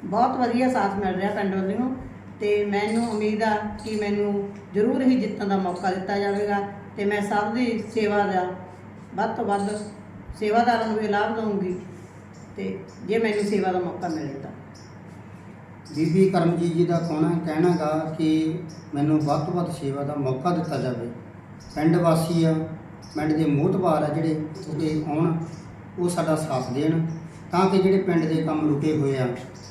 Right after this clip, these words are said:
Speaker 2: ਉਹਨਾਂ ਦਾ ਮੈਂ ਜਿਹੜਾ ਵਿਕਾਸ ਆ, ਉਹ ਕਰਾ ਸਕਾਂ। ਸੋ ਇਹ ਸੀ ਬੀਬੀ ਕਰਮਜੀਤ ਕੌਰ। ਅਗਲੀ ਵੀਡੀਓ ਜਲਦ ਲੈ ਕੇ ਤੁਹਾਡੇ ਤੱਕ ਹਾਜ਼ਰ ਹੋਵਾਂਗੇ। ਤਦ ਦਿਓ ਇਜਾਜ਼ਤ, ਬੁਲਾਓ ਫਤਿਹ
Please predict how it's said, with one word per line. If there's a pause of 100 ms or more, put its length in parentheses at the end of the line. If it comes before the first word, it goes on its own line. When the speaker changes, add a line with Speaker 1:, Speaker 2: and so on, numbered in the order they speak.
(440)
Speaker 2:
ਉਹਨਾਂ
ਦਾ
ਮੈਂ
ਜਿਹੜਾ
ਵਿਕਾਸ
ਆ, (180)
ਉਹ
ਕਰਾ
ਸਕਾਂ। (720)
ਸੋ
ਇਹ
ਸੀ
ਬੀਬੀ
ਕਰਮਜੀਤ
ਕੌਰ। (600)
ਅਗਲੀ
ਵੀਡੀਓ
ਜਲਦ
ਲੈ
ਕੇ
ਤੁਹਾਡੇ
ਤੱਕ
ਹਾਜ਼ਰ
ਹੋਵਾਂਗੇ। (380)
ਤਦ
ਦਿਓ
ਇਜਾਜ਼ਤ, (480)
ਬੁਲਾਓ
ਫਤਿਹ